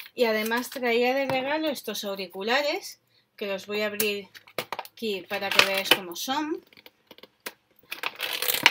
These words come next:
A ver si soy. Sí. Son así, vienen plegados, y luego una vez los abres, pues son así.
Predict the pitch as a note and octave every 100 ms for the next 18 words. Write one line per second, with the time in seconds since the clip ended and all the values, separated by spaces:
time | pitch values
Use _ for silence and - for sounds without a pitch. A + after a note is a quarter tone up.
0 | - - - - - - - F3+ - C4
1 | C#4 D#4 D#4+ - - - - - - -
2 | - - - - - - - - - -
3 | - - - - - - - - _ -
4 | _ - - - - - - - - -
5 | A#3 A3 G#3+ - D#4 E4+ B3 A3+ G#3+ G#3+
6 | G#3+ C4 F4 G#4+ G#4+ - - - - -
7 | - - _ - A3+ A3 A3+ A3+ A3 G#3+
8 | G#3 G#3+ - C#4+ F4 F#4+ - - G#3 G3
9 | - - - - - A3 G#3 F#3+ - D#4
10 | G#4+